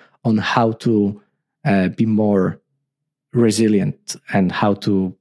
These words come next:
be, uh, more prepared for all the conflicts and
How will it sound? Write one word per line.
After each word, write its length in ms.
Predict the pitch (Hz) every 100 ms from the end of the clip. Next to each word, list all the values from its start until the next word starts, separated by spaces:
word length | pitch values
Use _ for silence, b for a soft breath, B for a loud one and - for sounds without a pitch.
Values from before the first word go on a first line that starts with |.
| _
be, 400 | 104 98 92 92 - _ _ _ _ -
uh, 360 | 95 85 85 127 - _ _ _ _
more 640 | - 113 117 113 107 98 - _
prepared 720 | - 110 131 139 107 92 - - _
for 220 | - 107
all 160 | 113 117
the 100 | 110
conflicts 800 | - 127 139 - 113 110 - -
and 200 | 104